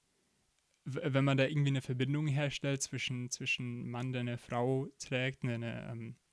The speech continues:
querschnittsgelähmte Frau, und, äh, das dann, äh, in eine, in eine Jesus-Metaphorik bringt. Ähm,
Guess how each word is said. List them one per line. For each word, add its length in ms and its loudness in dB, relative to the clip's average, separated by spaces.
querschnittsgelähmte 840 0
Frau, 380 -2
und, 460 -2
äh, 160 0
das 160 0
dann, 440 -6
äh, 260 -8
in 160 -2
eine, 160 -2
in 140 -4
eine 300 -6
Jesus-Metaphorik 880 -2
bringt. 320 -2
Ähm, 580 0